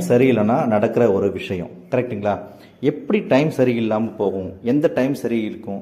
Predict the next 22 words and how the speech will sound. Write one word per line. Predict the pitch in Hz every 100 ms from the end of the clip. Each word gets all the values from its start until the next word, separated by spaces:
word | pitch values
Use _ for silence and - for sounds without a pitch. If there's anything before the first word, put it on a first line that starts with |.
| -
அப்படின்னு | 107 127
நம்மளுக்கு | 107 92 98
தெரியாது, | 101 87 -
கரெக்ட்டுங்களா? | 104 - 92 95 92
எந்த | 113 127
டைம்ல | 131 127 127
நடக்கும்னு | 123 107 110 117 131 127
தெரியாது. | 98 95 85 90 - - - _ 131
அந்த | 120 175 165 120 - - - - -
நேரம் | 110 107 131 175 139
மட்டும் | 120 147
நம்மளுக்கு | 113 95 104
தெரிஞ்சிருச்சுன்னா | 117 117 85 87 90 113 -
நம்ம | 117 151
கொஞ்சம் | 123 110 110
கவனமா | 101 113 101
இருக்கலாம் | - 95 87
இல்லையா? | 90 92 92 - - - -
அதுக்கான | 107 127 127 135 107
வீடியோ | 101 95
தான் | 95
இது, | 90